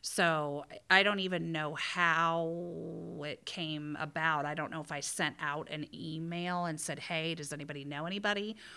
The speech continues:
Or if I was simply just talking maybe in the teacher's lounge. And, uh, Lark said, "Well, there's Kevin Harvey." And I was like, "Okay, who's that?" You know?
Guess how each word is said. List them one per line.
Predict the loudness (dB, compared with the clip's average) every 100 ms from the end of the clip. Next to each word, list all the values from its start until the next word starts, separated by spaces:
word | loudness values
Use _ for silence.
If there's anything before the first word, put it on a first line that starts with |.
| -4
Or | 6
if | 6 6
I |
was | 2
simply | 2 -2 -2 -4
just | -6 -6 -6
talking | -6 -2 -2 -2 -4 -4 -4 -2
maybe | -2 0 -2 -2 -4 -2
in | -2 -2
the | -4
teacher's | -6 -6 -6 -4
lounge. | -2 -2 -2 -4 -6 -10 -20 -20 -4
And, | 2 6 6 4 2 -2 -2 2
uh, | 2 2 -2 -4 -6
Lark | 0 2 2 0
said, | 0 0 0 -4 -14 _ _ _ _ _ _ _ _ _ _ _ -20 -8
"Well, | -2 0
there's | 0 -4
Kevin | -4 -4 -6
Harvey." | -8 -8 -10 -14 -18 -10
And | -6 -6
I |
was | -6 -8
like, | -10 -12 -16 -12
"Okay, | -12 -12 -18 -16 -12
who's | -10 -6
that?" | 0 2 2 2
You | 6
know? | 8 8